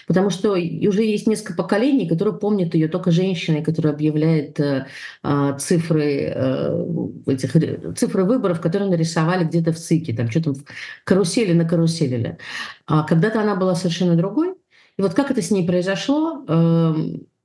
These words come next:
если вот мы говорили о Явлинском, он просто измельчал, то, э, Элла Памфилова сохраняет объём, формы и масштаб. Просто это масштаб при нынешней военной администрации, при вот этой вот команде у-, убийц,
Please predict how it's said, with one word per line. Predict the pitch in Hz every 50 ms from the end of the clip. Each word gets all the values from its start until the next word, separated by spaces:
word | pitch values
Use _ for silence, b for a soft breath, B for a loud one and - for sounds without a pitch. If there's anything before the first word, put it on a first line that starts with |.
| _
если | 165 165 190 175 - 185 196 180
вот | 165 170 165 165 -
мы | 185 170 165 165
говорили | - 165 165 175 185 185 180 170 170
о |
Явлинском, | 175 180 175 185 185 165 170 - 175 180
он |
просто | 175 247 269 262 - 180
измельчал, | 165 175 170 170 160 160 165 - 156 131 135 139 - B B B B B B B B B _ _ _
то, | - 165 160 165 160 160 160 156 156 156 151 147 147 - - - - 139 139 139 143 135 131 135 -
э, | - 147
Элла | 170 190 196
Памфилова | 196 247 277 262 262 247 214 202 220
сохраняет | 214 - 165 - 214 220 226 214 196 202 196 220
объём, | 220 196 180 165 151 160 190 226 233 -
формы | - - - 185 196 202 208 208 180 180 180 175
и | 170 160 175 185
масштаб. | 190 190 175 - - - 147 120 113 - - - _ _
Просто | 151 147 143 - - -
это | 170 165 170 170
масштаб | 165 165 165 - - - 254 285 - - B B B B B B B B -
при | 185 165 190 202 226 226 226 - - - _
нынешней | 196 190 196 208 208 214 185 165 - 208 190 190 190 170
военной | 165 160 160 185 196 190 185 180
администрации, | 165 165 175 165 160 156 160 - - 147 147 143 143 - - - 139 135 135
при | 135 - 139 135 135 147 160 170 165 147
вот | 135 139 -
этой | 160 160 - 156
вот | 143 147 147 -
команде | - - 151 147 151 156 160 160 156 151 147
у-, | 147 -
убийц, | - - - - - - - 170 165 160 170 226 262 254 - - B